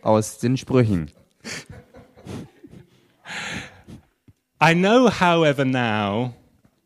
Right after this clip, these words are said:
Speaker 1: Ich weiß jetzt jedoch,
Speaker 2: that I had somebody
Speaker 1: dass ich jemanden hatte,
Speaker 2: who accompanied me throughout my life.
Speaker 1: der mich mein Leben hindurch begleitete.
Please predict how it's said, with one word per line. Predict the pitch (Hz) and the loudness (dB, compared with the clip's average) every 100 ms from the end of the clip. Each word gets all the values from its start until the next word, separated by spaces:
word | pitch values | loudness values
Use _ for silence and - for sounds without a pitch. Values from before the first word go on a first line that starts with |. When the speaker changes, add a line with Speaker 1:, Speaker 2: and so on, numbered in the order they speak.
| _ _ _ _ | _ _ _ _
Speaker 1:
Ich | 113 - | -6 0
weiß | 107 127 - - | 2 2 -2 -4
jetzt | 107 98 - | -2 -2 -6
jedoch, | 107 98 107 127 - _ - _ _ _ _ _ - | -4 2 2 2 -6 _ -20 _ _ _ _ _ -10
Speaker 2:
that | 127 | -6
I | 127 143 151 | -2 -2 -2
had | 127 131 123 | -4 -6 -6
somebody | - 131 123 113 98 - 85 82 - _ _ | -8 -8 -6 -6 -8 -8 -14 -14 -20 _ _
Speaker 1:
dass | - 110 127 | -4 -2 -2
ich | 117 | -2
jemanden | 117 120 113 101 90 | -2 -2 -4 -6 -4
hatte, | 85 - 123 151 _ _ _ _ _ _ _ _ _ - | -6 -4 -4 -4 _ _ _ _ _ _ _ _ _ -6
Speaker 2:
who | 139 135 127 131 - _ - | -2 -2 -4 -6 -12 _ -14
accompanied | 123 - 135 - 117 104 - | -10 -6 -6 -6 -8 -8 -10
me | 92 87 82 87 98 _ _ | -12 -12 -12 -18 -20 _ _
throughout | 107 110 104 101 | -14 -8 -8 -8
my | 98 95 | -10 -10
life. | 87 78 73 - | -12 -16 -20 -4
Speaker 1:
der | 101 | 0
mich | 104 107 | 0 0
mein | 110 104 | -2 -2
Leben | 101 107 135 | -2 -4 -2
hindurch | 131 123 113 110 | -2 -2 -2 -2
begleitete. | - 127 110 101 92 85 82 80 | -4 -6 -2 -4 -4 -6 -6 -6